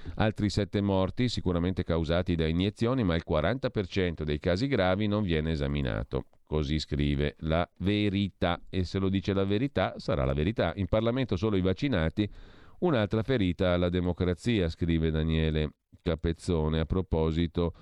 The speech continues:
del Parlamento solo per i Sivax. Dal quindici febbraio non si potrà entrare a Camera e Senato senza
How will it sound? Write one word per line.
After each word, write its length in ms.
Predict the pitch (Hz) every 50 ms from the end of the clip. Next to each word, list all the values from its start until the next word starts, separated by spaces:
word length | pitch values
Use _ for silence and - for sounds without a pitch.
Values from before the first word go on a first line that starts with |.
| - - - - - - - - - - - - - - - - - - - - -
del 340 | - - 98 92 117 113 -
Parlamento 840 | - - 123 120 113 120 120 120 123 127 131 131 135 131 - 139 135
solo 540 | 123 - - - 123 117 117 117 117 117 113
per 200 | - 113 107 101
i 60 | 101
Sivax. 460 | 95 - 104 101 90 90 85 - -
Dal 160 | - 98 90
quindici 400 | - 113 117 113 110 98 82 95
febbraio 560 | 87 - 104 101 101 110 117 117 120 120 110 104
non 320 | 101 101 104 107 107 104
si 160 | - - 95
potrà 420 | - 95 95 90 - 95 98 95 92
entrare 440 | 90 87 - 98 95 95 92 87
a 60 | 82 80
Camera 360 | - 98 92 90 85 80 80
e 60 | 87
Senato 520 | 85 113 117 113 98 87 85 - - 92
senza 640 | 87 - - - 104 107 107 107 98 - - 104 107